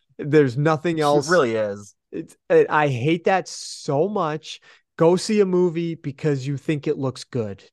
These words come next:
Speaker 1: Don't go because it might lead to another movie. Go see a movie because it looks good. <laughs> That's all I, I'm not gonna go any further. Just don't go see a movie because it might not lead to anything. Go see a movie because it looks good.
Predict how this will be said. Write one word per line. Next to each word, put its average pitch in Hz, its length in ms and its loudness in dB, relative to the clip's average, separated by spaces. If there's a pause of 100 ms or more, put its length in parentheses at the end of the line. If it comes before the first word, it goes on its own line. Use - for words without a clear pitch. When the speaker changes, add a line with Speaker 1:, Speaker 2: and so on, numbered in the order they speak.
Speaker 1:
Don't 147 380 0
go 139 400 2
because 131 560 -6
it 131 180 -4 (120)
might 139 380 -2
lead 135 400 -2
to 127 360 -6
another 123 420 -4
movie. 107 460 -8
Go 285 160 4
see 277 180 0
a 254 60 0
movie 214 260 2
because 156 300 -4
it 147 100 0
looks 139 220 -6
good. 113 420 -10 (100)
<laughs> - 120 -12
That's 170 240 2
all 226 240 8
I, 202 160 4 (200)
I'm 180 180 0
not 214 200 2
gonna 202 160 2
go 185 180 2
any 214 140 -2
further. 185 440 0 (400)
Just - 280 -6
don't 220 260 4
go 240 100 8
see 220 200 0
a - 20 2
movie 196 280 -2
because 170 260 -4
it 170 100 -2
might 160 220 -4
not 156 200 -4
lead 147 220 -6
to 139 60 0
anything. 131 400 -6
Go 147 160 0
see 165 180 -4
a 156 60 -2
movie 139 480 -4
because 131 360 -6
it 127 60 -2
looks 117 240 -6
good. 113 320 -12